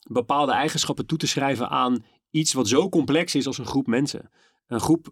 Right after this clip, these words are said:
een, een mens in zichzelf is al v-, vrij complex. Eh, ehm, eh, en, en als je die bij elkaar zet, dan,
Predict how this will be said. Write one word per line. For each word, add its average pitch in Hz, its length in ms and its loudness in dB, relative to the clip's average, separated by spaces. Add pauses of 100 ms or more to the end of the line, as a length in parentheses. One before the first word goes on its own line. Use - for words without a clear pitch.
een, 120 220 0
een 131 100 6
mens 156 220 4
in 156 80 6
zichzelf 175 500 0
is 107 220 -4
al 101 300 -2 (340)
v-, - 300 -8
vrij 113 280 -2
complex. 104 520 -2 (320)
Eh, 107 340 0 (340)
ehm, 104 180 0
eh, 110 340 -2
en, 123 240 2
en 120 220 -2
als 117 180 -4
je 139 60 -2
die 131 100 2
bij 139 120 0
elkaar 165 340 0
zet, 131 160 -2
dan, 127 220 -2